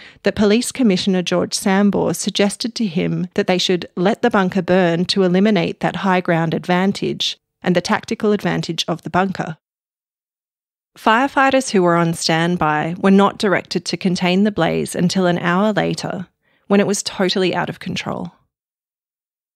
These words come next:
The fire spread throughout the neighbouring houses at Osage Avenue, and residents watched on television as their homes and all their belongings were left to go up in flames. Sixty-one homes were destroyed,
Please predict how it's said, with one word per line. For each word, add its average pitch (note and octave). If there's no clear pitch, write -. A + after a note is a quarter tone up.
The A3+
fire B3
spread F3+
throughout F#3
the F#3+
neighbouring F#3
houses F3+
at F#3
Osage F3+
Avenue, E3+
and G3+
residents G#3+
watched -
on G#3+
television F3
as F#3+
their F#3
homes G3
and A3
all F3+
their F#3+
belongings E3+
were F#3
left E3+
to -
go F3
up E3
in E3+
flames. F#3
Sixty-one C#4
homes F3
were F3+
destroyed, E3+